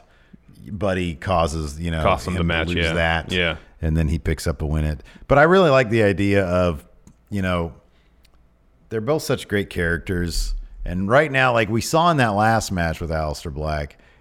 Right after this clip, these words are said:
Speaker 1: towards the last half of it, he was playing up heel, and Buddy Murphy, people were starting to pull for him,
Speaker 2: Mm-hmm.
Speaker 1: <laughs> even though, like, he had his, put his feet up on the, on the top rope and all that stuff. Um, but, uh, but yeah, and I think you can, you can really, if, if it's really done well,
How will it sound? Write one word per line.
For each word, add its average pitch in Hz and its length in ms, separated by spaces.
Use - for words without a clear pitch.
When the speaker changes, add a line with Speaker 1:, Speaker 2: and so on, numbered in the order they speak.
Speaker 1:
towards 113 280
the 104 40
last 95 300
half 87 240
of 85 60
it, 76 40
he 78 60
was 80 100
playing 80 300
up 76 120
heel, 82 560
and 78 140
Buddy 80 180
Murphy, 78 340
people 78 220
were 80 60
starting 71 260
to - 80
pull 80 160
for 92 280
him, 98 460
Speaker 2:
Mm-hmm. 131 60
Speaker 1:
<laughs> - 0
even 123 220
though, 113 160
like, - 120
he - 220
had 87 140
his, 71 180
put - 100
his 76 120
feet 82 200
up 80 100
on 80 220
the, 73 60
on 78 100
the 78 80
top 73 300
rope 76 200
and 76 80
all 76 120
that 69 100
stuff. 71 220
Um, 92 640
but, 110 400
uh, 104 280
but 123 220
yeah, 151 280
and 82 140
I 104 120
think 131 180
you 120 100
can, 104 260
you 101 120
can 107 160
really, 135 340
if, 101 140
if 104 160
it's 95 140
really 131 300
done 104 280
well, 78 360